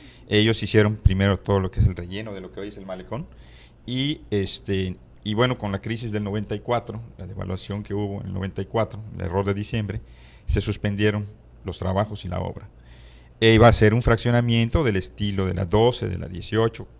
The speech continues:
de ese, de esa forma iba a ser el fraccionamiento. Fonatur entra a una serie de pleitos y demandas y todo, recuperan esos predios porque estaban en un fideicomiso y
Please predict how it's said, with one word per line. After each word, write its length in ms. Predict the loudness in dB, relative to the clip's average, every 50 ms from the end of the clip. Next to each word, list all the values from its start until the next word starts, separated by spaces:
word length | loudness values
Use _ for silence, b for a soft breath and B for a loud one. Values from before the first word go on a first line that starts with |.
| -20 -12 -6
de 60 | -6
ese, 160 | 0 0 0
de 160 | 0 2 0
esa 160 | 4 4 4 4
forma 240 | 2 0 0 0
iba 100 | -2 -2
a 60 | -2 0
ser 160 | 0 0 0
el 100 | -2 -8
fraccionamiento. 540 | -10 -12 -10 -6 -6 -4 -4 -6 -8 -10 B B B B B B B B B B B B B B B -8
Fonatur 460 | 0 2 4 4 4 2 2 0 0
entra 280 | 0 0 -2 -2 -2 -2
a 20 |
una 160 | -2 -2 -4 -4
serie 340 | -2 -2 -2 -2 -2 -4
de 340 | -4 -4 -6 -6 -8 -10 -12 -16 -20 -10
pleitos 580 | -2 0 0 0 0 -2 -4 -6 -6 -6 -6 -10
y 60 | -12
demandas 680 | -12 -10 -6 -4 0 0 0 0 0 0 -2 -2 -2 -4
y 40 | -10
todo, 420 | -6 -2 0 0 0 0 -2 -6 -8 -4
recuperan 580 | -4 -4 -4 -4 4 6 6 6 8 6 4
esos 260 | 2 2 0 0 -2
predios 500 | 2 6 6 6 6 6 2 -2 -4 -6
porque 240 | -8 -10 -10 -6 -4
estaban 240 | -2 0 2 2 2
en 100 | 2 0
un 100 | -2 -4
fideicomiso 640 | -4 -4 -6 -4 -2 -2 -2 -2 -2 -4 -4 -6 -8 B B B B B B B B B B _ -2
y 380 | 0 2 4 4 2 0 -2